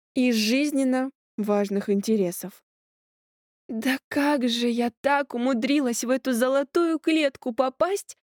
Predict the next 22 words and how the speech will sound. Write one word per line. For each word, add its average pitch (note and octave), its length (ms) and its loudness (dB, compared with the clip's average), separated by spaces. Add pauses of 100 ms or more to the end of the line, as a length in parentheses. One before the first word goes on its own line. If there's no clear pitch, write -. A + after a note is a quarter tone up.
(240)
даже E4+ 520 0 (280)
и F#4 220 2
пикнув A3+ 520 0
не A#3+ 120 2
успев?» A3 600 -4 (680)
И C#4+ 80 2
пока D4 340 0
тётка C#4+ 380 -2
делилась C4+ 480 0
со A#3+ 140 0
мной B3+ 260 0
обрывками C4 640 0
воспоминаний A3+ 840 0 (240)
о B3 220 2
невесёлой B3+ 640 2
истории B3 440 2
моих G#3 360 0
родителей, G#3+ 720 0 (320)
я A#3 200 2
начала A#3 380 0
ощущать A#3+ 540 0
уже A3 360 0